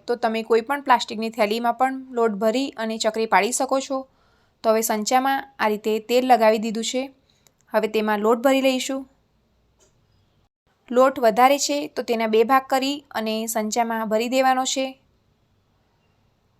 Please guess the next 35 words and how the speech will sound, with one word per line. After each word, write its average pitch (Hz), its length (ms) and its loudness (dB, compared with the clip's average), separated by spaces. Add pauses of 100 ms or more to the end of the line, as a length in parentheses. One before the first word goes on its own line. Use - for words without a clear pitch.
(420)
બાળકોના 285 560 4
લંચ 254 280 4
બોક્સમાં 294 480 0
કે 262 80 -4
પછી 247 320 -4
ચા 247 260 4
સાથે 240 360 4 (400)
ખાવા 233 240 8
માટે 262 320 2
તમે 247 180 -2 (180)
આ 226 100 4
ચકરી 226 380 -2
બનાવી 220 280 0
શકો 269 300 0
છો. 269 180 -2 (540)
આ 254 100 6
ચકરી 302 300 2
બનાવીને 247 460 2
તમે 226 280 -2 (220)
મહિના 226 320 0
સુધી 233 280 -4
સ્ટોર 220 320 4
કરી 214 220 0
શકો 269 300 2
છો. 269 200 -2 (1300)
લોટ 277 320 4
સંચામાં 226 560 -2
ભરાઈ 220 260 4
ગયો 277 220 4
છે, 277 240 -4 (220)
તો 240 100 0
હવે 233 220 0
કોઈ 247 220 0
પણ 285 200 -2
જાતની 247 420 0